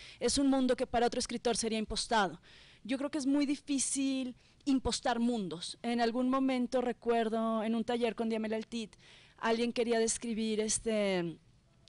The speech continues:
la mirada de una sirvienta. Eh, creo que es muy riesgoso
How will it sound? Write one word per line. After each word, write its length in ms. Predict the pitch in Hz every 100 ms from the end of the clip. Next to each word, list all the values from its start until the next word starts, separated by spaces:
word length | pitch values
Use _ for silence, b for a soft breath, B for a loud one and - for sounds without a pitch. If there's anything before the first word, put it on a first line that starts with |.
| -
la 160 | 233 226
mirada 240 | 226 226
de 60 | 226
una 100 | 233
sirvienta. 600 | 220 220 220 202 160 - B B B B B
Eh, 300 | 226 220 220
creo 140 | 247 254
que 80 | 269
es 60 |
muy 160 | 269 277
riesgoso 640 | 247 220 214 220 - 170